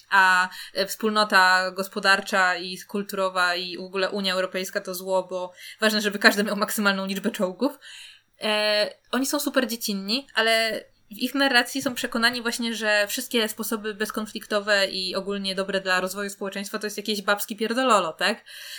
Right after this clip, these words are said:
Więc jeśli byśmy byli w stanie jednak przejść nad takimi rzeczami i zrozumieć, że nie bycie chujem niekoniecznie jest kobiecą głupą słabością, tylko potencjalnie ważnym dla rozwoju s-, dobrego świata,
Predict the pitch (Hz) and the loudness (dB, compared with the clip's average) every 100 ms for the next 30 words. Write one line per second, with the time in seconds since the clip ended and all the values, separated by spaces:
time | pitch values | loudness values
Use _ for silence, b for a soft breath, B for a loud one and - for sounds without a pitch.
0 | - 208 214 - 220 226 226 233 220 220 | -4 -4 -4 -4 0 0 0 -4 -6 -8
1 | 220 208 208 240 233 226 202 226 233 - | -10 -8 -2 -2 -2 -4 -4 -4 -6 0
2 | 233 233 240 233 - - 247 220 208 208 | 0 2 0 -2 -4 -6 -2 -2 -2 -8
3 | 220 214 226 208 196 208 302 b b 233 | -6 -4 -4 0 0 0 -4 b b -6
4 | 226 220 233 233 202 202 202 202 B B | -4 -4 -4 -6 -6 -2 0 0 B B
5 | B 208 214 226 240 240 254 226 208 208 | B -2 0 2 0 -2 0 2 2 0
6 | 220 277 262 - 196 190 - - - - | -2 0 0 0 0 0 -4 -8 -12 -12
7 | 71 _ 190 _ - 202 220 220 202 202 | -18 _ _ _ -4 0 0 0 -4 -6
8 | 202 202 - 190 196 - 202 196 196 202 | -6 -6 -4 -2 0 0 -2 -2 -2 0
9 | 190 185 180 _ _ 202 214 214 208 214 | 0 0 -6 _ _ -10 -4 -4 2 2
10 | 202 196 185 170 _ 196 208 208 196 196 | 4 0 -2 -6 _ 2 4 4 -2 4
11 | 185 185 B B B 208 220 220 214 208 | 4 4 B B B 0 0 2 0 0
12 | 202 196 - - - - 214 208 202 196 | -2 -4 -6 -10 -8 -2 0 2 2 2
13 | - 202 190 185 180 180 | 2 2 2 0 0 -2